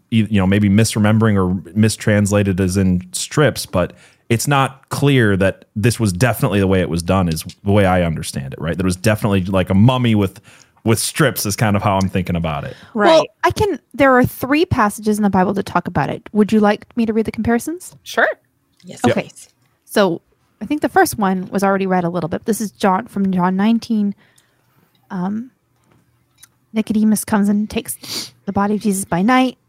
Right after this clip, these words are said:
Speaker 3: um, the myrrh and the aloes. So they took the body of Jesus and bound it in linen cloths with the spices,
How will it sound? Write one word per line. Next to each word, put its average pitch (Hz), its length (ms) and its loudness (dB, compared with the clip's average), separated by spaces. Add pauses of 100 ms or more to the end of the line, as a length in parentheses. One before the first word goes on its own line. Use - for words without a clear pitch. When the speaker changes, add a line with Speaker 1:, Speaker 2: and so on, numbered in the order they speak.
(240)
Speaker 3:
um, 180 360 -8 (320)
the 214 60 0
myrrh 196 180 2
and 185 100 0
the 185 100 -4
aloes. 196 560 2 (520)
So - 160 -6
they 226 120 4
took 247 180 -2
the 247 60 -6
body 220 260 4
of 208 80 -2
Jesus 220 320 -2
and 196 260 0
bound 214 260 4
it 214 140 0
in 214 200 2
linen 202 260 0
cloths - 920 -4 (560)
with 285 120 -4
the 294 80 0
spices, 311 480 0